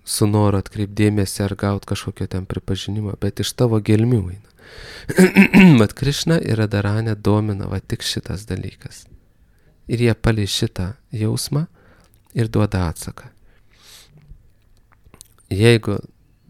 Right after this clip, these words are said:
žmogus kartoja ar meldžiasi ir negauna atsako, reiškia, tai dar neina iš jo gelmių.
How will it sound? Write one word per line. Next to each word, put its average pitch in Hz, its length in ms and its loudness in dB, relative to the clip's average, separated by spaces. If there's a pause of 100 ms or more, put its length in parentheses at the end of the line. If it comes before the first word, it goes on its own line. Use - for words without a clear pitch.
(140)
žmogus 104 640 -6 (1800)
kartoja 107 720 2
ar 95 100 -6
meldžiasi 107 500 -4
ir 104 80 -4
negauna 101 580 0
atsako, - 360 -4
reiškia, 98 320 -4
tai - 240 -8
dar 95 200 -4
neina 104 440 -2 (160)
iš - 240 -8
jo 92 160 0
gelmių. 95 380 -2